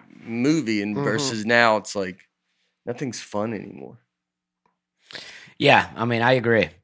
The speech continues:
Speaker 1: It's such a cra-, like, 'cause they were, yeah.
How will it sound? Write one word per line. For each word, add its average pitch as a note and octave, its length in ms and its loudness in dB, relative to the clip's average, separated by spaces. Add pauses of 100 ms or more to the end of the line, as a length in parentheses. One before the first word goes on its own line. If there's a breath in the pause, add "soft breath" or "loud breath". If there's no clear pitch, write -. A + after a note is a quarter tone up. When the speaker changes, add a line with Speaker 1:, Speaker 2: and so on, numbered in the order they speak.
(340)
Speaker 1:
It's D#3 160 2
such B3+ 220 6
a B3 40 2
cra-, C3+ 320 0
like, E3+ 220 6 (360 loud breath)
'cause E3+ 160 -2
they A3 160 10
were, F#3+ 560 8
yeah. B2 460 4